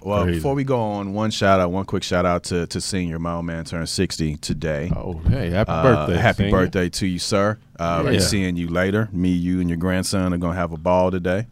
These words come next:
Speaker 2: Yeah.
Speaker 1: Uh, and we're gonna
Speaker 2: Get
Speaker 1: shoot
Speaker 2: in.
Speaker 1: you a new
Speaker 2: Three
Speaker 1: shotgun.
Speaker 2: generations.
Speaker 1: We're
Speaker 2: Three
Speaker 1: gonna shoot,
Speaker 2: generations.
Speaker 1: yeah, we're gonna shoot you a new shotgun.
Speaker 2: Yeah, what you get?
Speaker 1: Oh, I'm, uh, he's getting a Benelli.
Speaker 2: Benelli? Oh, look at that, like M four or?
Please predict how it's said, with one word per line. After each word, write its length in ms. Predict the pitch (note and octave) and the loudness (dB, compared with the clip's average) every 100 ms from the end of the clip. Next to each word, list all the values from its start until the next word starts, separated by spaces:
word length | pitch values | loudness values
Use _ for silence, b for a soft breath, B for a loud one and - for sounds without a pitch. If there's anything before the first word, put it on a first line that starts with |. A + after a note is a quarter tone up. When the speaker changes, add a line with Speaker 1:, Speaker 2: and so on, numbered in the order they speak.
| B B B | B B B
Speaker 2:
Yeah. 240 | C3 B2+ | -2 0
Speaker 1:
Uh, 260 | F2 D#2+ D#2 | 0 0 -2
and 140 | D#2+ | -2
we're 100 | F#2 | 0
gonna 140 | G2+ G2+ | 0 0
Speaker 2:
Get 60 | |
Speaker 1:
shoot 100 | C3 | 0
Speaker 2:
in. 60 | G#2+ | 0
Speaker 1:
you 60 | A2+ | 0
a 20 | |
new 80 | A2+ | 0
Speaker 2:
Three 60 | B2 | 2
Speaker 1:
shotgun. 180 | B2+ C#3+ | 2 2
Speaker 2:
generations. 500 | C#3+ D3 G2+ E2 E2 | 2 0 -2 -6 -4
Speaker 1:
We're 60 | |
Speaker 2:
Three 100 | F2 G#2 | 0 2
Speaker 1:
gonna 140 | A2 | 2
shoot, 40 | D3 | 2
Speaker 2:
generations. 200 | A2+ G2+ | 0 0
Speaker 1:
yeah, 40 | - | 2
we're 120 | G2+ | 2
gonna 120 | G#2+ | 2
shoot 200 | - B2 | 0 0
you 40 | C3 | 0
a 20 | |
new 80 | C3 | 0
shotgun. 480 | D3 C3+ G#2 F2 - - - | 0 0 -2 -6 -8 -16 -10
Speaker 2:
Yeah, 240 | E3+ F3+ A#2 | 0 4 4
what 120 | C3 | 4
you 60 | C#3 | 4
get? 240 | A2+ - - - - - - - - - - - - - | 4 2 -10 -20 -20 -20 -20 -20 -20 -20 6 6 6 -2
Speaker 1:
Oh, 60 | - | 0
I'm, 180 | G2+ G#2+ | 0 2
uh, 200 | G#2+ G2 | 2 2
he's 140 | G#2+ | 0
getting 140 | G#2 G2 | 0 -2
a 40 | |
Benelli. 340 | F2 F2+ F2+ D#2+ - | 0 0 -2 -4 -6
Speaker 2:
Benelli? 360 | G#2 B2+ E3+ - | -2 -2 -2 -6
Oh, 140 | C#3 | -8
look 140 | E4 B3 | -6 -6
at 80 | F3 | -2
that, 140 | F#2+ | -2
like 100 | E2+ | -2
M 180 | F#2 A2+ | -2 -2
four 260 | D3+ E3 | -2 -2
or? 200 | E3 E2 | -2 -2